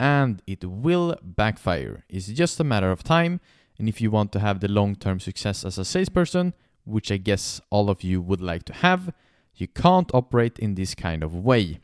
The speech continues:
Last one for today is make up an answer to a question you don't know.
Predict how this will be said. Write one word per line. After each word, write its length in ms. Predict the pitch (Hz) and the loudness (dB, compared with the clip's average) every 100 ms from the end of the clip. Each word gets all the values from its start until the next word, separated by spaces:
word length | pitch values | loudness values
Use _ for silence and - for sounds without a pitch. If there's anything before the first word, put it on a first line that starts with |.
| - | -10
Last 480 | 107 143 190 - 165 | -4 0 0 0 0
one 160 | 160 | 0
for 120 | 131 | 0
today 280 | 104 131 190 156 | -2 0 0 2
is 300 | 143 - - | 0 -2 -8
make 400 | 110 135 185 202 | -4 -2 -2 0
up 160 | 151 - | 0 2
an 100 | 120 | 2
answer 300 | 120 113 113 | 0 0 -4
to 160 | - | -2
a 60 | 104 | -2
question 540 | - 98 - 104 95 - | 0 0 0 -2 -2 -4
you 400 | 92 90 90 87 | -6 -2 -2 -4
don't 340 | 78 82 87 | -6 -8 -8
know. 540 | 101 117 147 120 85 | -4 0 2 2 0